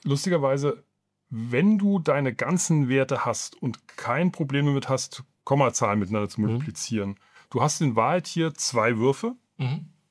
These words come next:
Speaker 1: Also pro, pro Sch-, Strike hast du zwei Würfe oder nur einen, wenn du, wenn du nicht triffst, dann ist das schon vorbei. Der, der Hauptteil ist, auf der Hexkarte zu planen, wo du wann hingehst und wer wen wie angreift. Also das ist eigentlich ein klassisches Tabletop-Skirmish-Ding irgendwie. Weil,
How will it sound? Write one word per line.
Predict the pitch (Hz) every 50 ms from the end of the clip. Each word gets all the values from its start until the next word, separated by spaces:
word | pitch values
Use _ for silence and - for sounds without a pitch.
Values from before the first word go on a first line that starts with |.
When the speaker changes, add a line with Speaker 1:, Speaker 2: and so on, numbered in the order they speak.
| _ _
Speaker 1:
Also | - 135 117 113
pro, | - - - - 127 131 143 143 143 143 -
pro | - - - - 123 127
Sch-, | 120 - - - - -
Strike | - - - - 131 131 - - 156
hast | 143 - -
du |
zwei | 117 - - 127 113
Würfe | 120 156 180 - 196 185 170 -
oder | - - 120 117
nur | 113 110 95
einen, | 104 127 165 156
wenn | 131 117 117
du, | 113 107 110
wenn | 107 107
du | 107 107
nicht | 104 95 -
triffst, | - 143 - -
dann | 117 110
ist | 98 - -
das | 120 -
schon | - 117
vorbei. | - - 98 90 98 131 175 175 - - - - - - - _ _ _ -
Der, | 131 123 120 98 - -
der | 147 131 117 104 -
Hauptteil | 143 180 180 - - 165 170 170 170 160 - - -
ist, | - 156 151 - -
auf | - 143 127
der | - 131 110
Hexkarte | 131 147 - - - 165 156 -
zu | - - 139
planen, | - - - 117 127 139 135 127 107 101
wo | 120 151 160
du | 160 147 131 127
wann | 127 123 127
hingehst | 110 143 170 175 180 165 - -
und | 139 123 107
wer | 117 127 147 143 120
wen | 127 123 123 123 113
wie | 120 120
angreift. | - 101 135 147 185 180 - -
Also | 135 110
das | 113 117 104
ist | 117
eigentlich | - - 127 135 117 120
ein | 113
klassisches | - - 110 117 - 139 120 123 113 -
Tabletop-Skirmish-Ding | - 120 147 175 180 - - 165 160 - - - - 143 156 175 170 - - - 170 190 202 208
irgendwie. | - - - 180 180 196 202 - - - - - - - - - _ _
Weil, | - 117 120 131 123 -